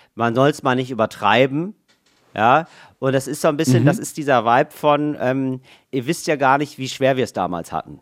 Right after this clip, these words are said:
Speaker 1: Das ist da eigentlich so, das ist
Speaker 2: Ah,
Speaker 1: damit
Speaker 2: ja,
Speaker 1: gemeint.
Speaker 2: ah, okay.
Speaker 1: Ja,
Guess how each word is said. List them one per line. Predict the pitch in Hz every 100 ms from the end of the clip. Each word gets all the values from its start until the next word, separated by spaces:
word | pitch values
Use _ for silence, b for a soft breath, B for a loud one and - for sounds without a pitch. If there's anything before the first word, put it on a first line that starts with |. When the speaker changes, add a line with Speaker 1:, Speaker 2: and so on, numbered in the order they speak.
| _ _ _ _ -
Speaker 1:
Das | 104
ist | 120 -
da | 98 90
eigentlich | 85 90
so, | - 98 87
das |
ist |
Speaker 2:
Ah, | 123 135 139 135 131
Speaker 1:
damit | 110 117
Speaker 2:
ja, | 127 123
Speaker 1:
gemeint. | -
Speaker 2:
ah, | 135 151 160 156 143 135 107
okay. | 127 104 - 117
Speaker 1:
Ja, | 107 123 139